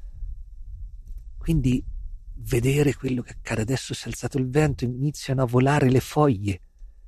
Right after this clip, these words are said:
stanno, ecco, le cadono anche su di me, iniziano a volare le foglie e a staccarsi dai rami. E è molto, molto bello anche questo qui, cioè,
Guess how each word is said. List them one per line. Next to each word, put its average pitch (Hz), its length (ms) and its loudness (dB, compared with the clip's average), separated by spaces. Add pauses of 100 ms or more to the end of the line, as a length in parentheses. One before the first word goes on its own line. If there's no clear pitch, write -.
(380)
stanno, - 440 -4 (320)
ecco, - 300 -10
le 95 120 -4
cadono 110 340 -2
anche 117 200 0
su - 140 -8
di 123 120 4
me, 135 200 4 (1120)
iniziano 135 520 0 (360)
a 117 100 0
volare 127 480 6
le 123 120 8
foglie 147 760 4
e 104 680 -6
a - 40 -16
staccarsi - 840 -2
dai 104 160 2
rami. 101 420 0 (1300)
E 117 80 0
è 113 80 2
molto, 110 840 0
molto 131 400 -2
bello 120 420 0
anche 107 240 -8
questo - 260 -12
qui, 117 220 -6
cioè, 113 260 -4